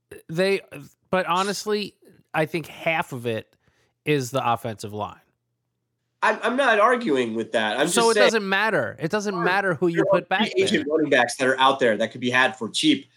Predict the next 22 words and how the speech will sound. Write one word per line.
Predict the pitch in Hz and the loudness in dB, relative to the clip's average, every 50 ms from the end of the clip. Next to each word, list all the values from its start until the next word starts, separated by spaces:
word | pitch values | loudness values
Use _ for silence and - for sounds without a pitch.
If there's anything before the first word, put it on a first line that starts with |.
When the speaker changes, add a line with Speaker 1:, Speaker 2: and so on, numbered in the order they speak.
| _ _ | _ _
Speaker 2:
that | - 139 | 2 4
are | 135 139 | 4 4
N | 127 139 151 156 | 4 4 4 4
F | 147 151 | 4 4
L | 151 143 127 | 4 4 4
running | 123 135 143 139 127 | 4 2 2 2 2
backs. | 117 101 85 85 - | 0 -2 -4 -2 -2
Speaker 1:
But | 247 247 | -2 -2
they're | 302 302 302 | 0 0 0
not | 311 320 311 311 | 0 0 -2 -2
gonna | 311 294 294 240 | -2 -4 -4 -2
do | 220 294 302 294 | 0 0 2 2
any | 277 277 294 285 | 2 0 -2 -2
better | 240 277 277 294 294 294 277 | 0 0 0 0 0 0 -2
with | 262 269 254 | -2 -4 -6
this | - 254 240 - | -6 -6 -6 -4
line. | 233 233 240 285 330 339 262 156 123 110 101 110 | -2 -2 0 0 0 0 -2 -2 -4 -6 -10 -12
So | - - 180 | -8 -6 -6
why | 180 185 190 196 208 208 220 233 233 | -6 -4 -4 -4 -2 -2 -2 -2 -4
waste | 214 202 185 190 208 233 254 240 - - - - | -6 -10 -10 -6 -4 -4 -4 -4 -6 -8 -8 -8
the | 226 214 | -8 -10
time? | 190 - - - 208 240 247 226 143 101 98 98 110 | -10 -10 -10 -8 -6 -6 -6 -6 -8 -8 -10 -16 -20